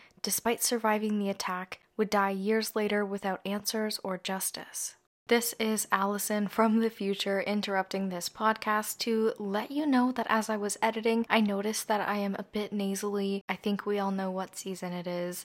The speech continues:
Thankfully, I have P C R tested negative for covid, but honestly, y-,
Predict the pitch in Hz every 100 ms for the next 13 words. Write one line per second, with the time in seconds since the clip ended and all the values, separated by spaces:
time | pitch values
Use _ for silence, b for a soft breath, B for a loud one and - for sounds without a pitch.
0 | - 277 - 294 285 - 226 233 226 220
1 | 220 - 226 - 220 214 214 202 - 190
2 | 180 175 185 185 - 185 - 240 233 233
3 | 226 _ _ _ - 202 - 190 202 208
4 | 240 226 226 233 - _ 208